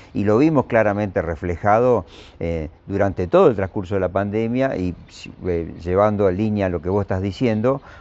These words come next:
justamente en diciembre veinte veinte, cuando Rosario hablaba de cuatro mil locales desocupados, nuestro colegio, juntamente con nuestros corredores inmobiliarios, relevamos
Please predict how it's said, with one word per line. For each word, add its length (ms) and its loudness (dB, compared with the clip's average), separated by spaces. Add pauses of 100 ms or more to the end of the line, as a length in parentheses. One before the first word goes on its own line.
justamente 520 0
en 100 0
diciembre 580 0
veinte 320 -2
veinte, 520 0 (260)
cuando 340 0
Rosario 480 2
hablaba 380 4
de 100 -4
cuatro 320 -6
mil 200 -2
locales 400 0
desocupados, 880 0 (400)
nuestro 420 2
colegio, 680 -2 (380)
juntamente 560 0
con 140 -4
nuestros 260 -6
corredores 480 2
inmobiliarios, 680 0
relevamos 920 0